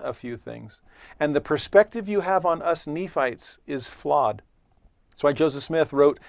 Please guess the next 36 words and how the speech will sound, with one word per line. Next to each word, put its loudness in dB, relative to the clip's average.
Joseph 2
Smith -2
History, 0
to -8
disabuse -2
the -8
public -6
mind. -8
Sometimes -2
the -4
mind 0
has -4
been -6
abused 2
with 0
certain -6
base 6
traditions -2
like 0
we -6
saw 2
earlier -6
in -14
chapter -8
seventeen. -14
So -6
let 4
me -6
unwind 2
the -4
knot -2
a -8
little -4
bit, -10
untangle 0
things, -10